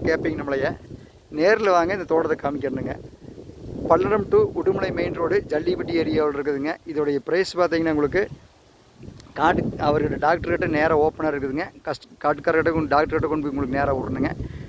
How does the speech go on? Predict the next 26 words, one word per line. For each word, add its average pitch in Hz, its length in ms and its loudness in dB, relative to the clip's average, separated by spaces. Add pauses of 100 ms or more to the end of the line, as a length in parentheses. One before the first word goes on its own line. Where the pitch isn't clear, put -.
(200)
இதோடைய 151 300 4
ரேட் 175 240 2
வேணும்னா, 165 280 0
இந்த 165 180 -4
நம்ம - 160 -4
செல் - 160 2
நம்பருக்கு - 280 2
கான்டாக்ட் - 280 0
பண்ணுங்க. - 240 -2 (200)
தொண்ணூத்தி 170 440 -2
நாலு, 160 200 4 (160)
நாற்பத்தி 160 400 -2
ரெண்டு, - 200 4 (200)
எழுபத்தாறு, - 560 2 (220)
ஐம்பத்தெட்டு, - 580 -6 (180)
எழுபத்தெட்டு. - 580 -4 (140)
நன்றி, - 380 -4
வணக்கம். - 400 -2 (640)
தொண்ணூத்தி 160 420 -4
நாலு, 160 240 0 (140)
நாற்பத்தி 165 460 -2
ரெண்டு, 151 200 -4 (200)
எழுபத்தாறு, 160 580 0 (180)
ஐம்பத்தெட்டு, 156 600 -6 (180)
எழுபத்தெட்டு. 160 580 -4 (120)
நன்றி, 151 340 -2